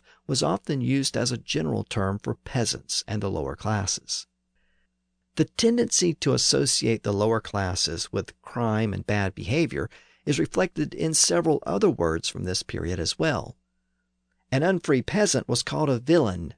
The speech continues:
V I L L E I N, from a Latin word meaning a farmhand. But since peasants were perceived as having no morals and prone to bad behavior,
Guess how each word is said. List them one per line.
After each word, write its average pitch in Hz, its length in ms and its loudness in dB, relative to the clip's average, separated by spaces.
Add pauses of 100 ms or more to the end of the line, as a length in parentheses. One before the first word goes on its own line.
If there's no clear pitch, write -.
V 131 380 -2
I 110 340 -2
L 120 300 0
L 110 300 0 (160)
E 147 320 -2
I 107 320 -2
N, 160 440 0 (300)
from 156 140 2
a 131 100 0
Latin 135 400 0
word 98 340 2
meaning 104 320 0
a 123 160 -4
farmhand. 110 680 -2 (800)
But 160 140 -2
since 160 340 4
peasants 139 560 -2
were - 100 4
perceived - 460 -4
as - 100 -4
having 120 300 0
no 104 160 0
morals 104 600 0
and 98 200 -6
prone 127 280 0
to - 100 -6
bad 120 320 0
behavior, 127 680 -2